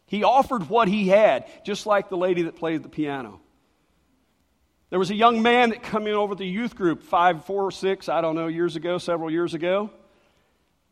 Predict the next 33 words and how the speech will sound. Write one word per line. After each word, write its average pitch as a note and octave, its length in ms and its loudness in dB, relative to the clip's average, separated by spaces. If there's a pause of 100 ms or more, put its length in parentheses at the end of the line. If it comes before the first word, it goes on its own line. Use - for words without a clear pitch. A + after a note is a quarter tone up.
(120)
And D3+ 120 -4
he, D#3+ 60 -2
he - 240 -10
was E3+ 120 -8
one G#3+ 100 -2
of A3 40 -6
these G#3 160 -8
kids. A#3+ 340 -4
You D3+ 60 -10
could D#3+ 100 -20
just - 280 -10
see G#3+ 360 -8 (200)
he G#3 140 -4
had F#3 300 0
natural F#3 500 -6
talent. G3 640 -4 (640)
I E3 40 -8
mean, F3 240 0
he, G#3+ 180 -4
he E3 160 -4
was E3+ 160 -8
just - 160 -10
amazing. D3 520 -8 (1000)
So F#3 220 -2
I A3+ 240 2 (160)
came F#3+ 180 0
over F#3 160 -2
here G3 160 0
and C#3+ 220 -2 (220)
begged E3+ 340 -2
for E3+ 120 -6
guitars. D3+ 640 -4
I C3 120 -8